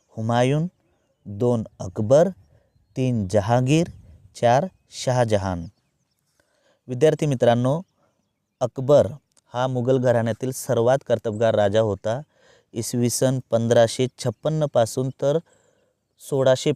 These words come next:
पाच पर्यंत तो गादीवर होता आणि त्याने भारतात स्वतःचा एक छत्री अंमल आणण्याचा प्रयत्न केलेला होता. साम्राज्य विस्तार त्या ठिकाणी त्याने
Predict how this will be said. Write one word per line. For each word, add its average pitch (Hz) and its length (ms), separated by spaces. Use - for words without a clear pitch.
पाच 135 220
पर्यंत 127 380
तो 120 100
गादीवर 110 460
होता 104 300
आणि 110 300
त्याने 110 240
भारतात 104 500
स्वतःचा 123 640
एक 131 140
छत्री 120 280
अंमल 117 280
आणण्याचा 110 420
प्रयत्न 113 360
केलेला 113 340
होता. 107 240
साम्राज्य 110 520
विस्तार 110 440
त्या 110 100
ठिकाणी 104 400
त्याने 104 380